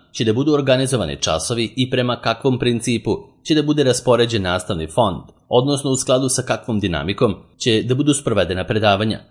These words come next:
Za svakog kandidata u tom slučaju je naročito značajan podatak da se promene kod nastave tog tipa ne dozvoljavaju, jer je tako pravilnikom pomenute institucije definisano. Jednostavnije rečeno,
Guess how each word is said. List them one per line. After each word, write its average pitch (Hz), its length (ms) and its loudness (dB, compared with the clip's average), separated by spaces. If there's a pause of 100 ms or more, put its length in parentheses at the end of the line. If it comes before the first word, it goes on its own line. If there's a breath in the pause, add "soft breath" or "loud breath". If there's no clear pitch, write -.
(100)
Za 101 160 -2
svakog 127 320 2
kandidata 127 500 2
u - 40 -2
tom 107 220 0
slučaju 110 540 2 (280)
je 104 220 0
naročito 131 560 0
značajan 107 560 -2
podatak 76 640 -2
da 104 160 -4
se - 180 -2
promene 135 400 -2
kod 113 280 0
nastave 107 420 -2
tog 113 260 0
tipa 110 360 0
ne 101 220 -2
dozvoljavaju, 98 720 2 (240)
jer 95 160 0
je 80 140 -2
tako 90 320 0
pravilnikom 127 720 0
pomenute 131 540 0
institucije 107 640 -2
definisano. 90 680 -2 (240)
Jednostavnije 101 680 2
rečeno, 117 420 -2